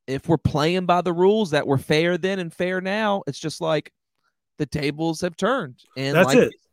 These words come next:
Speaker 1: and it's like, so we can either fix this, the fucking systemic problem to where these fucking corporations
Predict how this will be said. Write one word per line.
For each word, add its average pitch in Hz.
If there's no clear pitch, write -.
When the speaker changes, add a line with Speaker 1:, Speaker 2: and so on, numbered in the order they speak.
Speaker 1:
and 139
it's 143
like, 151
so 147
we 160
can 175
either 151
fix -
this, -
the 131
fucking 156
systemic 170
problem 185
to 139
where 135
these 135
fucking 143
corporations 139